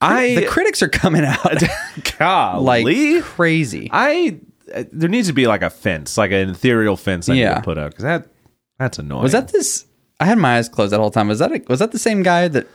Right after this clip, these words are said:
Speaker 2: just popped in, or is that a different guy?
Speaker 1: I, look, they looked like they could be brothers.
Speaker 2: Okay. The,
Speaker 1: You know,
Speaker 2: yeah, the first
Speaker 1: like,
Speaker 2: one sounded a bit younger.
Speaker 1: yeah, like, maybe, like, from the same family,
Speaker 2: Yeah.
Speaker 1: I guess. But he said, oh,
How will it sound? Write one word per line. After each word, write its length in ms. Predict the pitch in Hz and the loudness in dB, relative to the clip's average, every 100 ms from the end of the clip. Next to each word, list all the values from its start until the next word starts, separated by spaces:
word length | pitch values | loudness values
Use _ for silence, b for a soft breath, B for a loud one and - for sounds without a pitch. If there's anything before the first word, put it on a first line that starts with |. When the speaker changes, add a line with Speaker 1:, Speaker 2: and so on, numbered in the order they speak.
| - | -12
Speaker 2:
just 280 | 123 156 - | -2 -2 -2
popped 320 | - 180 - | -2 -2 0
in, 280 | 185 185 185 - | 0 0 -2 -2
or 80 | 117 | 0
is 60 | |
that 100 | 151 | 2
a 40 | 156 | 0
different 340 | 104 117 98 | 0 -2 -2
guy? 300 | 87 73 90 B B _ | -2 -2 -4 B B _
Speaker 1:
I, 280 | 160 226 - - - _ | 0 0 -2 -10 -20 _
look, 360 | 160 151 120 - _ 143 | 0 2 2 -4 _ -4
they 280 | 120 156 | 0 2
looked 360 | 160 156 202 202 - - | 4 4 2 -2 -10 -2
like 220 | 135 131 | 0 2
they 80 | 127 | 0
could 240 | - 123 | 0 0
be 100 | 113 | 0
brothers. 560 | 98 95 78 - - - | 0 0 0 -4 -4 0
Speaker 2:
Okay. 380 | 127 127 90 - - | 0 2 -2 -2 -2
The, 140 | 98 | 0
Speaker 1:
You 80 | 110 | 2
know, 100 | 107 | 2
Speaker 2:
yeah, 100 | 107 | 2
the 200 | 113 101 | 2 2
first 20 | |
Speaker 1:
like, 200 | 107 104 | 0 0
Speaker 2:
one 100 | 208 | 0
sounded 220 | 165 151 139 | 0 0 0
a 40 | |
bit 160 | 127 117 | 0 0
younger. 400 | 113 107 101 98 | 0 0 0 0
Speaker 1:
yeah, 140 | 139 | 2
like, 160 | 113 104 | 0 0
maybe, 220 | 127 143 | 0 2
like, 120 | 151 | 0
from 120 | 131 131 | 0 -4
the 40 | |
same 240 | - 117 104 | -2 -2 -2
family, 640 | - 95 98 107 110 113 | -4 -4 -2 -2 -2 -2
Speaker 2:
Yeah. 400 | 104 101 87 98 - | 0 2 2 -2 -6
Speaker 1:
I 120 | 110 | -2
guess. 580 | 113 113 107 - - - _ _ _ _ _ _ _ _ _ - | 2 2 0 -6 -12 -14 _ _ _ _ _ _ _ _ _ -2
But 100 | 120 | 0
he 80 | 139 | 2
said, 160 | - 175 | 0 0
oh, 200 | 151 | 0